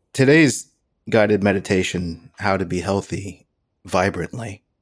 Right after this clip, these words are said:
as with many of the things I point to and talk about, what I love is to expose the adorable illusions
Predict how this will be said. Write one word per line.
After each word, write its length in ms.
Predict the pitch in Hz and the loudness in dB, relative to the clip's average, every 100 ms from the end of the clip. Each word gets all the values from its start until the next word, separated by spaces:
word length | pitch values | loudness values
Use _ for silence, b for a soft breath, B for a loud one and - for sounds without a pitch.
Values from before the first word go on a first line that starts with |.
| _ _ _ _ _ _ _ _ _ _ _ _ | _ _ _ _ _ _ _ _ _ _ _ _
as 180 | 107 95 | -4 0
with 220 | 107 104 | 2 2
many 300 | 104 107 107 | 2 4 4
of 140 | 95 92 | 2 0
the 120 | 98 | -6
things 400 | - 95 95 92 | -2 0 0 0
I 420 | 90 90 87 76 _ _ _ _ _ | 0 0 -4 -10 _ _ _ _ _
point 280 | 104 98 - | -2 -2 -2
to 200 | 98 92 | -2 -2
and 140 | - | -2
talk 240 | - 104 95 | 0 0 0
about, 480 | 95 87 95 - _ _ _ _ _ _ _ _ _ _ _ _ _ _ _ - | -4 -2 -4 -6 _ _ _ _ _ _ _ _ _ _ _ _ _ _ _ -6
what 200 | 101 120 | 2 4
I 400 | 120 117 104 - _ - | 6 6 4 2 _ -4
love 340 | 104 123 123 | 2 4 4
is 160 | 104 - | 4 2
to 200 | - 98 | 2 4
expose 840 | 101 - - 101 107 107 98 92 - | 2 -2 -2 4 8 8 6 2 -2
the 500 | 101 95 92 98 - | 0 2 0 -2 -4
adorable 920 | 90 101 104 110 98 104 95 92 - | -4 2 6 6 6 4 2 0 -2
illusions 840 | 101 95 104 113 110 92 90 90 | -4 -2 0 0 0 -2 -2 -6